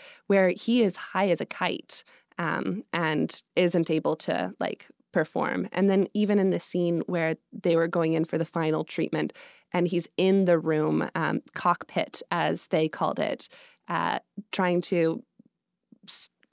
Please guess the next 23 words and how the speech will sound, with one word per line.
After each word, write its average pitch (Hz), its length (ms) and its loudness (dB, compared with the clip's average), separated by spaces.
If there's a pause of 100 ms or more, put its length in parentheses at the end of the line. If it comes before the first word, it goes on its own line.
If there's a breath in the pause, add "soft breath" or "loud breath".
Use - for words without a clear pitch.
save 233 360 2
some 208 160 4
of 180 140 0
this 165 180 0
so 180 80 2
it - 100 -2
could 185 120 -2
be 170 80 2
injected 165 400 0
in 160 140 0
her - 140 -4
for - 140 -2
a - 60 0
final - 480 -4 (160)
fertility 196 420 0
treatment. 165 440 -4 (400 soft breath)
And 180 420 0
he's 202 220 2
not 196 140 4
even 170 200 2
thinking 165 360 -2
about - 260 -2
her. - 240 -4